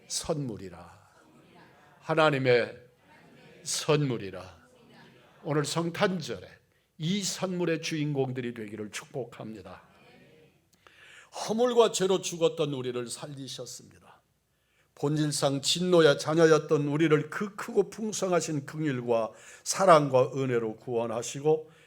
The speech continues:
그리스도 예수 안에서 주님과 함께 하늘 보좌에 앉게 하셨습니다. 이것이 예수 그리스도가 나심으로 우리에게 주어진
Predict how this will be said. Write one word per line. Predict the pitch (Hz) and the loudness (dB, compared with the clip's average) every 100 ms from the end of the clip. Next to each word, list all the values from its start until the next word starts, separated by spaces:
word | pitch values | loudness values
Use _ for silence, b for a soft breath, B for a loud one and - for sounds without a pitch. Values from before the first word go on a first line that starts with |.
| b | b
그리스도 | - 139 135 - 120 | -4 -4 -4 -6 -2
예수 | 123 127 127 131 | 0 0 -2 0
안에서 | 123 123 120 123 | 0 0 -2 -6
주님과 | 123 139 139 139 139 | -8 -6 -4 0 0
함께 | 156 156 - 170 170 165 B B B | 0 -6 -2 2 2 0 B B B
하늘 | - - 233 208 165 | -10 -2 0 0 -2
보좌에 | 143 123 123 101 101 104 | -8 -8 -8 -12 -12 -8
앉게 | 120 120 120 - 120 117 117 | -6 -6 -8 -6 -4 -2 -4
하셨습니다. | - 120 - 107 - 87 - - _ _ _ b b b b - | -8 -16 -14 -14 -16 -20 -20 -20 _ _ _ b b b b -8
이것이 | 180 262 - 247 226 | -4 0 2 2 2
예수 | 233 226 240 | 4 2 0
그리스도가 | 233 226 - 240 214 208 | -2 -2 0 2 2 4
나심으로 | 202 196 - 185 180 165 131 B B - | 4 4 2 4 8 10 8 B B 0
우리에게 | 175 180 170 151 147 | 8 12 12 10 2
주어진 | - 143 127 120 - 165 147 113 | 0 4 6 4 2 2 2 -4